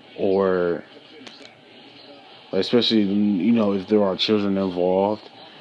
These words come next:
or some people are, some people really do put themselves through the absolute most, because they put themselves through the absolute most because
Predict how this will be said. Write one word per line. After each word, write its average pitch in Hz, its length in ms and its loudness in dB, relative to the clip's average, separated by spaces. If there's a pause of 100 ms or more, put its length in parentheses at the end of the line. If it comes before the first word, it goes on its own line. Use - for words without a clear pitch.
(360)
or 98 600 0 (2500)
some 120 400 -2
people 120 560 0
are, 104 320 0 (380)
some 143 200 0
people 151 320 0
really 127 280 4
do 117 240 2
put 117 240 -2
themselves 104 580 2
through 98 340 0 (520)
the 92 120 0
absolute 98 520 0
most, 104 440 -2 (180)
because 101 840 0 (3750)
they 107 80 2
put 123 180 2
themselves 113 400 4
through 113 140 0
the 98 120 0
absolute 104 480 -2
most 101 460 -2
because 101 680 -2